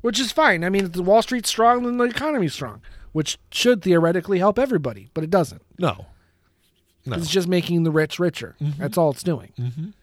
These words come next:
Speaker 1: And people don't get it. They don't see it.
Speaker 2: No.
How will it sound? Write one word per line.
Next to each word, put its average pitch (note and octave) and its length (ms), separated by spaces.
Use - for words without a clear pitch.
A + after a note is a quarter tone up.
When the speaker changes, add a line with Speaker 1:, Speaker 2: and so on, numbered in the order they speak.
Speaker 1:
And C#3 100
people E3+ 400
don't D#3+ 340
get E3 180
it. - 280
They C#3+ 100
don't E3+ 320
see E3+ 260
it. - 220
Speaker 2:
No. D3+ 320